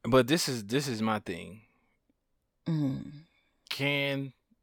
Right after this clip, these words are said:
Speaker 1: the school sue E S P N or the parents of the players sue E S P N?
Speaker 2: Yeah.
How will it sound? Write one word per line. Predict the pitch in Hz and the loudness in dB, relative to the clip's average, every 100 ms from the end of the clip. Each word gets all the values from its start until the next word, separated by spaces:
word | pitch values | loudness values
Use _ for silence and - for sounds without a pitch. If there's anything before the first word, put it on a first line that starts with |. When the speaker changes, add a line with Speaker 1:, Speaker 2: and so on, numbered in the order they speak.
| _ _ _ _ _ _ _ _ _ 110 | _ _ _ _ _ _ _ _ _ -16
Speaker 1:
the | 110 107 | -6 -4
school | - - 127 123 117 113 | -4 0 0 0 -2 -4
sue | - - 117 107 101 95 - _ _ _ _ - | -4 -2 -2 -2 -4 -8 -16 _ _ _ _ -6
E | 117 113 | 0 0
S | - | -2
P | - 110 | -4 -2
N | 104 | -2
or | 104 110 | -2 -2
the | 110 | -2
parents | 123 117 107 | -2 0 0
of | 101 | -4
the | 95 | -6
players | - 113 107 92 | -2 0 0 -2
sue | - - - 120 110 - | -6 -6 -4 -2 -2 -4
E | 113 | -4
S | 113 | -4
P | - 156 185 | -4 -8 -8
N? | 117 _ _ _ _ | -10 _ _ _ _
Speaker 2:
Yeah. | 180 | 2